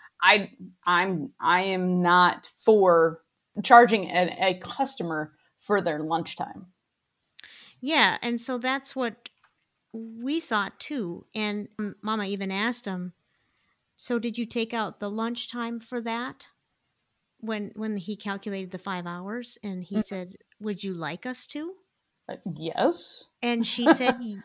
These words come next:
Speaker 2: well, yeah, why don't you?" And then I was sort of like, "Well, I mean, if that's the way they do it, I guess that's the way they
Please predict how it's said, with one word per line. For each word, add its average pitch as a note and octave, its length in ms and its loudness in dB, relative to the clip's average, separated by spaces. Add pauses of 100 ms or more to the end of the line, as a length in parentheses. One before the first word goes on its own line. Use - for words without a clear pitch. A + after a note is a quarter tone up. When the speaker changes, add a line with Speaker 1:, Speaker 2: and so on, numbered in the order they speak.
(140)
Speaker 2:
well, A3 260 -4
yeah, G#3+ 440 -6
why G#3+ 240 -2
don't A#3 320 -6
you?" E3+ 280 -8
And G3 200 -4
then G3 320 -4
I G#3+ 220 -4
was B3 200 -6
sort F#3+ 240 -6
of F3+ 160 -10
like, E3 260 -10
"Well, G3 400 -6
I G#3+ 60 -8
mean, F#3+ 180 -8
if F#3 120 -14
that's G3+ 260 -12
the F#3+ 120 -12
way F#3 380 -10 (720)
they F#3 200 -6
do F3+ 320 -10
it, F#3 200 -4
I F3 100 -8
guess F3 260 -8
that's F3+ 240 -10
the F3+ 60 -10
way E3+ 140 -10
they E3 160 -10